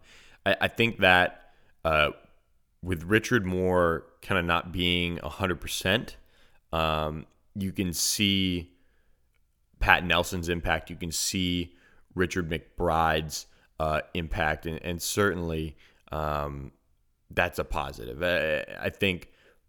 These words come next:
having Pat be fully healthy this year and McBride beginning to step up is going to take some of the load off of Richard Moore. S M U did hold Delano Robinson out of the game against North Texas. Sonny Dykes said when I asked him on the teleconference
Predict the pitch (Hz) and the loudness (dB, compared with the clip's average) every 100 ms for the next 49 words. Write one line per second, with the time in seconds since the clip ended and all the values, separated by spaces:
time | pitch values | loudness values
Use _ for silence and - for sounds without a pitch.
0 | _ - 95 107 110 110 101 98 - _ | _ -8 6 6 6 4 0 -4 -12 _
1 | _ - 104 90 90 82 87 - 101 101 | _ -2 2 4 4 0 -6 -2 0 2
2 | 90 90 87 85 87 - 87 85 85 - | 2 0 0 -4 -4 -2 0 0 0 -6
3 | - 85 82 85 87 85 85 82 87 85 | -10 -6 -6 0 2 4 4 0 -2 -2
4 | 82 - 87 80 85 78 85 78 87 85 | -4 -4 -4 -2 -2 -2 -8 -4 -4 -4
5 | - 87 - 98 85 82 82 85 80 80 | -6 -4 -2 -2 -2 0 0 2 0 -4
6 | 80 80 80 85 82 85 87 87 - - | -8 -6 -6 -6 -6 -4 -2 -2 -4 -18
7 | - - 101 - 107 95 76 90 98 85 | -20 -2 0 0 -2 -2 0 2 2 2
8 | 95 90 85 85 85 85 82 80 87 80 | 0 0 -2 -2 0 0 0 0 -2 -6
9 | 78 - 80 85 87 85 85 87 85 85 | -10 -8 -2 0 0 -4 -4 -4 -4 -4
10 | - 87 82 - 82 - 85 - 87 85 | -4 -6 -6 -4 -6 -4 -8 -6 -6 -4
11 | 82 - - 87 80 78 _ _ _ _ | -4 -4 -4 -2 -4 -8 _ _ _ _
12 | _ _ _ 98 85 78 78 - 85 82 | _ _ _ -4 -2 0 -2 -4 -4 -4
13 | 78 87 87 85 85 85 - | -2 -2 0 -2 -2 -4 -8